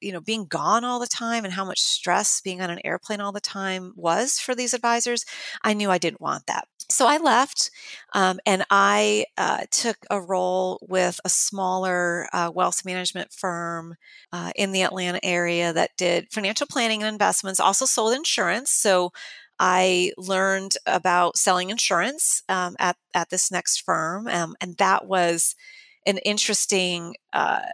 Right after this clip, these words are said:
learning experience for me, again, pretty early in my career. So I stayed there for a couple of years at the smaller firm, and then I pivoted to um, a large bank in Atlanta.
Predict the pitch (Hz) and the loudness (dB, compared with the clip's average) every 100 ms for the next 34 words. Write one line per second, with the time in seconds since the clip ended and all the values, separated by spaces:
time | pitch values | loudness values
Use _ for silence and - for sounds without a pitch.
0 | - 190 196 190 190 - 202 180 175 - | -12 -4 -2 -2 -2 -2 0 -2 -2 -4
1 | 190 180 180 185 180 180 - 185 190 180 | -4 -4 -2 -2 -2 -4 -6 -4 -2 -4
2 | 180 175 160 - - 277 196 175 170 - | -4 -4 -4 -6 -4 0 2 4 2 -2
3 | - - 196 - 220 208 202 185 - 196 | -6 -2 0 2 2 0 0 -4 -4 -6
4 | 180 180 170 180 202 175 - 180 175 175 | -4 -4 -2 -4 -2 -2 -2 -2 -2 -2
5 | - 180 175 185 196 226 302 311 247 208 | -4 -2 -4 -4 -2 -2 -2 -4 -4 -2
6 | 202 190 175 - 208 185 180 175 - - | 0 0 0 -2 0 0 0 -4 -8 -20
7 | - _ - 185 175 - 190 190 180 175 | -20 _ -8 -6 -2 0 2 4 2 2
8 | - 202 233 226 - - 185 170 - 175 | 0 2 2 -2 -8 -4 -2 -2 -2 -4
9 | 165 160 160 156 | -4 -2 -2 -2